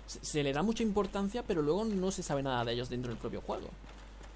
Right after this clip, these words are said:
Así que puede que lo veamos, no sé. Yo confío en que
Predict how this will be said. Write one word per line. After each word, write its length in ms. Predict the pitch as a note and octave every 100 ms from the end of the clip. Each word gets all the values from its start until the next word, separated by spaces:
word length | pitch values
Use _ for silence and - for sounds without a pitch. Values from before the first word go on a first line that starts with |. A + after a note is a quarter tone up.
| - - -
Así 220 | - A#2+
que 100 | A#2
puede 220 | C3 G#3
que 80 | G#3+
lo 100 | C#3+
veamos, 480 | A#2+ - - - -
no 80 | G3
sé. 140 | - - - - - - - - - - - - - - - -
Yo 120 | F3+
confío 400 | A3+ G3+ G3+ G#3
en 100 | D#3+
que 220 | D3 D3